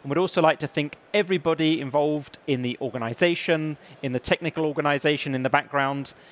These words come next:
uh, our media team, in keeping everything together and making this a show to watch around the world. You can join us also at the Elector booth, that's in Hall B four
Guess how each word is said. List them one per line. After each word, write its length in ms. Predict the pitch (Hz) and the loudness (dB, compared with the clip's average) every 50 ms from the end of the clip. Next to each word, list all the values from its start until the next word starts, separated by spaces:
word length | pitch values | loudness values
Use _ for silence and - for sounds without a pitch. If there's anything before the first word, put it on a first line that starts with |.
| - - - - | -20 -10 -4 -2
uh, 340 | 131 127 127 127 123 127 - | 0 0 2 2 0 0 0
our 160 | - 131 120 | -2 -2 -2
media 380 | 123 135 170 190 175 165 160 151 | 0 0 0 0 2 2 0 0
team, 460 | - - 165 151 147 147 143 143 135 - - - | 0 0 0 0 0 0 -2 -6 -8 -10 -14 -12
in 100 | - 143 | -12 -6
keeping 340 | - - 165 160 - 147 139 | -2 0 0 0 0 0 -2
everything 320 | 147 139 123 123 139 135 120 | -2 -2 -4 -6 -6 -6 -6
together 460 | - - 135 135 117 127 131 127 123 - - - - - | -4 0 0 2 4 4 2 2 0 -4 -12 -14 -8 -6
and 100 | 131 131 | -6 -4
making 360 | 135 139 131 - 135 131 127 | -4 -4 -4 -4 -6 -4 0
this 400 | 131 147 139 - - - - - - | 0 0 0 -2 -6 -12 -12 -8 -8
a 100 | 127 120 | -8 -6
show 360 | - - 135 123 127 127 123 - - - - | -4 -4 -2 -2 -2 -4 -6 -10 -16 -20 -14
to 100 | - - | -12 -2
watch 400 | 131 156 165 - - - - - - - - - - - - - | 0 0 0 0 -2 -8 -14 -16 -16 -20 -20 -20 -20 -20 -6 -4
around 280 | 156 143 143 127 131 135 | -2 0 0 0 -2 -2
the 60 | 131 | -2
world. 380 | 127 120 110 98 95 98 - - - - _ - - - - - - - - - - - - - - | -2 -2 -4 -6 -10 -14 -18 -20 -20 -20 _ -16 -16 -16 -16 -20 -20 -20 -20 -20 -20 -20 -20 -10 -8
You 80 | 170 165 | -8 -2
can 300 | - 185 170 175 - - - | -2 -2 -2 -2 -4 -8 -6
join 300 | - - 196 208 208 196 | -2 0 0 0 2 0
us 240 | 196 - - - - - - | -2 -2 -4 -8 -10 -6 -2
also 560 | 190 196 233 233 - - - 208 202 196 190 | 0 0 0 0 -2 0 2 2 2 4 2
at 100 | 120 156 | 2 2
the 100 | - 156 | 2 4
Elector 340 | 147 139 151 - - - 135 | 4 4 2 0 -2 -6 -6
booth, 580 | 117 110 - 185 202 214 220 220 202 - - - - | -6 0 2 2 2 2 0 -4 -8 -10 -16 -6 -2
that's 260 | - 143 - - - - | 0 0 0 -2 -6 -4
in 140 | - 151 127 | -4 -4 -4
Hall 280 | 110 120 135 123 120 117 - - - | -2 -4 -4 -4 -4 -6 -6 -4 -4
B 120 | 233 214 | -2 -2
four 460 | - - - 160 151 160 185 214 214 | -4 -4 -2 0 2 2 2 0 -2